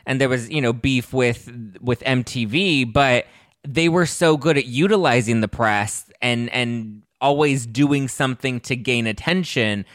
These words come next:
And then they just kind of died out altogether. Now they've tried to reboot The Hills and it's not really taking off. But what do you think was,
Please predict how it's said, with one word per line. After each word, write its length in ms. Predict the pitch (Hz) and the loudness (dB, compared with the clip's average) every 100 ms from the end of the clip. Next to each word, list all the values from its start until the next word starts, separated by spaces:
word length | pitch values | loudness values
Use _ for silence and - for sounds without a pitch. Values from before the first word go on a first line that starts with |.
| - | -8
And 180 | 131 143 | -4 0
then 140 | 151 151 | 0 0
they 100 | 151 | 0
just 220 | 143 - | -2 -4
kind 200 | 143 135 | -2 -2
of 220 | 123 113 | -2 -4
died 320 | 123 120 120 | -2 0 2
out 160 | 120 113 | 2 4
altogether. 560 | 107 104 107 131 113 | 2 2 0 0 2
Now 220 | 104 113 113 | 2 0 0
they've 180 | 110 | -2
tried 220 | - 123 110 | 0 -2 0
to 80 | |
reboot 340 | 104 113 104 101 | -2 -2 -2 -4
The 100 | 104 | -2
Hills 340 | 147 156 127 | 2 2 2
and 100 | 110 | -2
it's 180 | 101 - | -4 -4
not 160 | 113 85 | -4 -2
really 340 | 110 107 101 - - | -2 -2 -4 -8 -20
taking 380 | - 135 120 123 | -4 -2 -2 -2
off. 400 | 147 143 120 - | 0 2 0 -2
But 300 | 120 110 98 - _ _ _ | 0 0 -2 -8 _ _ _
what 200 | - 131 | -2 0
do 60 | 147 | 2
you 140 | 151 | 0
think 380 | 139 143 131 123 | -2 -2 -2 -2
was, 400 | 120 120 104 - | 0 0 0 -10